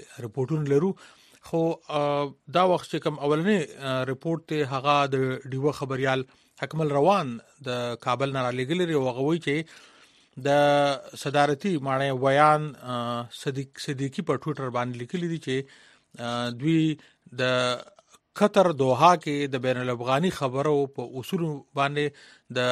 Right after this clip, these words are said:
افغان حکومت او د طالبانو ترمنځ، آ، چې کوم پرمختګ شوی دی، په اصولونه جوړ کړی شوي دي، د هغې هرکلي کوي. او د دې ترڅنګ، آ، نورې پرمختیاوې دا هم دي چې د امریکا چې د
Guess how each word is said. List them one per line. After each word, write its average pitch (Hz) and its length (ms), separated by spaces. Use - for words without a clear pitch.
افغان 127 300
حکومت 143 420
او 151 180
د 123 60
طالبانو 127 580
ترمنځ، 139 480
آ، 135 160
چې 127 580
کوم 131 320
پرمختګ 127 520
شوی 160 280
دی، 143 140
په 135 220
اصولونه 151 380
جوړ 143 200
کړی 143 140
شوي 131 260
دي، 123 140
د 117 60
هغې 117 280
هرکلي 135 380
کوي. 185 280
او 139 200
د 147 160
دې 196 80
ترڅنګ، 170 380
آ، 151 160
نورې 170 260
پرمختیاوې 151 580
دا 151 200
هم 175 200
دي 175 80
چې 139 340
د 139 40
امریکا 135 640
چې 139 60
د 127 40